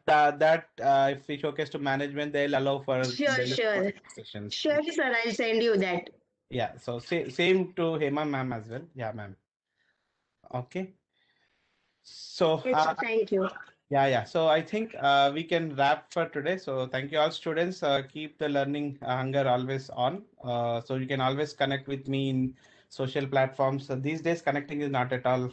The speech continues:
Speaker 1: uh, tough, right? So you have a Meetup, you have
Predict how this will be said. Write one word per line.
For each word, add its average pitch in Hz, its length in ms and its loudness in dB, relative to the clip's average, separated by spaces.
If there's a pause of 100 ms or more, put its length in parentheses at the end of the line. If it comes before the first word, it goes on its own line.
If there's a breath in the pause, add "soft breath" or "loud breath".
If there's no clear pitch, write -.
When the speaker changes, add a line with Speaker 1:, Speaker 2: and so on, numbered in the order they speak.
(120)
Speaker 1:
uh, 117 240 0
tough, 120 280 0
right? 131 300 -4
So 127 120 0
you 120 160 -2
have 120 340 2
a 117 60 -4
Meetup, 135 680 0
you 123 100 -4
have 120 280 0